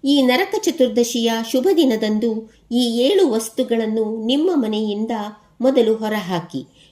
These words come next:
ವಿಶೇಷವಾಗಿ ಸೂರ್ಯೋದಯಕ್ಕೆ ಮುಂಚೆ ಅಭ್ಯಂಗ ಸ್ನಾನದ ನಂತರ ಶುದ್ಧೀಕರಣದ ಕೆಲಸವನ್ನು ಪ್ರಾರಂಭಿಸಿ. ಈ ನರಕ ಚತುರ್ದಶಿಯಂದು ನಮ್ಮ ಪೂರ್ವಜರು ಅಭ್ಯಂಗ ಸ್ನಾನವನ್ನು, ಅಂದರೆ ಎಣ್ಣೆ ಹಚ್ಚಿ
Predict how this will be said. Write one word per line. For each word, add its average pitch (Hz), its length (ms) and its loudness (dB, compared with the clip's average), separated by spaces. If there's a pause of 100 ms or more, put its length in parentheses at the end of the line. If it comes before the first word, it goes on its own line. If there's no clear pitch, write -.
(100)
ವಿಶೇಷವಾಗಿ 226 1200 0
ಸೂರ್ಯೋದಯಕ್ಕೆ 285 960 2
ಮುಂಚೆ 220 500 0
ಅಭ್ಯಂಗ 233 600 -4
ಸ್ನಾನದ 220 540 -6
ನಂತರ 208 400 -8 (460)
ಶುದ್ಧೀಕರಣದ 220 760 -4
ಕೆಲಸವನ್ನು 202 760 -6
ಪ್ರಾರಂಭಿಸಿ. 190 840 -6 (420)
ಈ 277 160 4
ನರಕ 262 400 2
ಚತುರ್ದಶಿಯಂದು 240 1120 0 (200)
ನಮ್ಮ 339 280 0
ಪೂರ್ವಜರು 226 680 2 (260)
ಅಭ್ಯಂಗ 240 500 2
ಸ್ನಾನವನ್ನು, 220 760 0 (160)
ಅಂದರೆ 226 400 2
ಎಣ್ಣೆ 294 340 4
ಹಚ್ಚಿ 220 680 -4